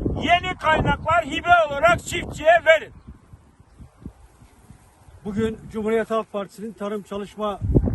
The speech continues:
Speaker 2: grubu olarak hem Konya'da hem Karaman'da çiftçilerimizle, çiftçi temsilcilerimizle görüştük. Arazide durumu tespit etmek için şu anda bir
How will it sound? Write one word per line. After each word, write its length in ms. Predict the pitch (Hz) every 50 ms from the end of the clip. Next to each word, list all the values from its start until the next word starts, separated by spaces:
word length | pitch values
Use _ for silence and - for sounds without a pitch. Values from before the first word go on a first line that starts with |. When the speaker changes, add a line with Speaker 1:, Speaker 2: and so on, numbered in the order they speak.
| - - - -
Speaker 2:
grubu 300 | - - - - - -
olarak 340 | - - - - - - - - - - - - - - - - - - - - - - - - - -
hem 120 | - - -
Konya'da 460 | - - - - - - - - -
hem 260 | - - - - -
Karaman'da 640 | - 208 214 - - - 196 185 - - - - - - - - - - - - - - - - -
çiftçilerimizle, 760 | - - - - - - 226 214 214 233 - - - - - - - - - -
çiftçi 280 | - - - - - -
temsilcilerimizle 800 | - - - - - - - - - 190 - 185 180 - - 190
görüştük. 580 | 165 190 208 214 208 - - - 208 208 208 - - - - - - - - - - 208
Arazide 600 | 214 220 220 226 214 - - 240 233 233 233 214 - - - - - - - - - - - - - - - - - -
durumu 320 | - - - 214 208 196 -
tespit 320 | 214 214 - - - -
etmek 340 | 214 208 - 208 202 - -
için 220 | - 214 214 214 - - - - - -
şu 80 | - 208
anda 580 | 214 214 - 202 208 208 214 208 - - - -
bir 120 | 220 220